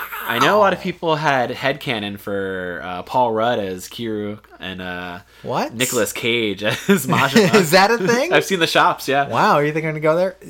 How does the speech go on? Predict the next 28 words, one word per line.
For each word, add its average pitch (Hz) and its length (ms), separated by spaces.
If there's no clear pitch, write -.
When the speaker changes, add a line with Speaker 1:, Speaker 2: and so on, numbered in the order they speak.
Speaker 2:
Yeah, 214 100
so 226 140
Speaker 1:
not 220 80
at - 40
Speaker 2:
that's, 185 60
Speaker 1:
all. 180 80
Speaker 2:
that's 233 160
a 226 40
big 226 120
question. 208 260
Hollywood 220 460
is 135 160
doing 165 300
it, 123 120
but 127 80
are, 127 220
it 156 200
feels 190 320
like 170 160
it 139 80
needs 160 340
to 156 80
still 165 240
be 139 140
set 135 260
in 123 100
Japan. 101 600
Speaker 1:
Oh, 98 260